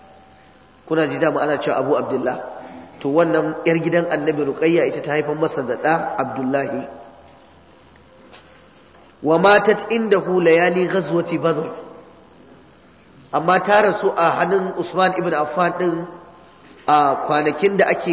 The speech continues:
yakin Badar, bayan yakin Badar da kwanaki kaɗan. An ce lokacin da za a je yakin Badar ba ta da lafiya. Manzo Allah ya ce ya zauna ya yi mata jinya. Ya tsaya yana jinyarta, yana lura da ita, ashe ajalinta ne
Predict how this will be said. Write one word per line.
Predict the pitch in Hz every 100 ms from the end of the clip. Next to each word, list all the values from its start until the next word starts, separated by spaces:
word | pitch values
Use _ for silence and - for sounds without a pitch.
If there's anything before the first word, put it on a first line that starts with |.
| 156
yakin | 170 170 139
Badar, | 147 135 127 123
bayan | 143 170 175
yakin | 175 156
Badar | 151 160 139
da | 131
kwanaki | 135 127 131 143
kaɗan. | 151 127 - - - - - - - _ - - - - _ -
An | 175
ce | 180
lokacin | 156 185 170 170
da | 160
za | 175
a | 156
je | 160
yakin | 170 170 156
Badar | 170 170 151
ba | 156 151
ta | 156
da | 139
lafiya. | 139 143 156 127
Manzo | - 135 151
Allah | 170 165
ya | 156
ce | - 143
ya |
zauna | 135 160 170 156
ya | 139
yi | 135
mata | 156 139
jinya. | 127 143 143 120 - - - - - - - - - -
Ya | 147 156
tsaya | 175 156
yana | 160 156
jinyarta, | 135 156 170 156 - 156
yana | 156 156
lura | 131 139 156
da | 156
ita, | 151 120
ashe | - 151
ajalinta | 151 143 143 143 -
ne | 127